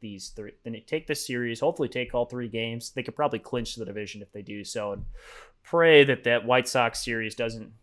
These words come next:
need to be more meaningful than it should be. Obviously, the White Sox have clinched, but they're trying to get better seeding if they can. They're currently the second seed. The, the Rays have overseeded them right now for the top record in the American League. So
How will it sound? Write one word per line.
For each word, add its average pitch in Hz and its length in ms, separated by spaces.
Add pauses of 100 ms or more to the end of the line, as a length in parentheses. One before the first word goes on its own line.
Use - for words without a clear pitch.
(120)
need 120 180
to 107 80
be 113 140
more 113 180
meaningful 113 500
than 107 140
it 101 140
should 104 320
be. 101 340
Obviously, 113 280
the 110 40
White 117 220
Sox 117 240
have - 160
clinched, 117 400
but 110 100
they're 107 140
trying 104 320
to 98 160 (580)
get 107 220
better 110 180
seeding 113 640
if 107 100
they 110 120
can. 113 280
They're 113 100
currently 113 360
the 110 80
second 123 400
seed. 117 380
The, 110 100 (160)
the 117 80
Rays 117 320
have 117 80
overseeded 117 480
them 113 140
right 113 120
now 107 140
for 123 100
the 113 60
top 113 260
record 113 220
in 110 120
the 107 120
American 110 500
League. 107 380
So 110 260